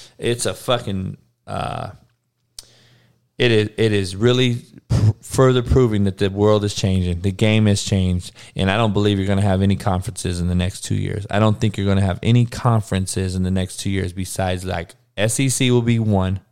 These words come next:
and I don't even think it's the S E C no more. It's gonna be called whatever, Big South. And then you're gonna have the Big North, and then you're gonna have the Big East, and then you're gonna have the Big West.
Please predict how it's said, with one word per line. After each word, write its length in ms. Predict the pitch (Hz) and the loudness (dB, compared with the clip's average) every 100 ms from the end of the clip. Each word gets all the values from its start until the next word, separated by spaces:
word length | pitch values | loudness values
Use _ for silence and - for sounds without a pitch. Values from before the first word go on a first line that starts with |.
| _ _ - | _ _ -4
and 100 | 101 | 0
I 60 | |
don't 180 | 107 113 | 2 4
even 140 | 113 | 2
think 200 | 101 113 | 2 0
it's 120 | 104 104 | 0 0
the 60 | |
S 180 | 98 104 | 0 0
E 40 | |
C 180 | 104 110 | -2 2
no 100 | 101 | 2
more. 180 | 92 92 | 2 2
It's 140 | 90 - | 0 0
gonna 140 | 101 | -2
be 100 | 98 | -2
called 320 | - 101 95 | -2 0 0
whatever, 480 | 95 95 95 87 95 - _ | 0 0 0 -2 -6 -12 _
Big 200 | 107 98 | -4 -2
South. 520 | - 98 90 92 - - - - 98 | 0 0 0 -2 -8 -12 -18 -6 2
And 120 | 107 | 4
then 80 | 113 | 4
you're 120 | 113 | 2
gonna 160 | 110 | 2
have 160 | 107 101 | 2 0
the 80 | 90 | -2
Big 280 | 87 107 117 | 0 2 4
North, 560 | 123 110 101 113 - _ - - - | 4 4 2 -2 -10 _ -20 -20 -4
and 140 | 107 107 | 2 4
then 120 | 110 | 4
you're 100 | 110 | 4
gonna 180 | 104 98 | 4 4
have 180 | 95 | 2
the 80 | 95 | 0
Big 300 | 90 113 117 | 0 2 2
East, 460 | 123 127 123 - - - - | 2 0 -2 -6 -14 -16 -4
and 140 | 101 | 0
then 80 | 98 | 2
you're 140 | 101 | 2
gonna 100 | 98 | 0
have 80 | 92 | 0
the 80 | 85 | -2
Big 300 | 87 98 95 | 0 2 2
West. 440 | 98 87 95 - | 2 0 -2 -6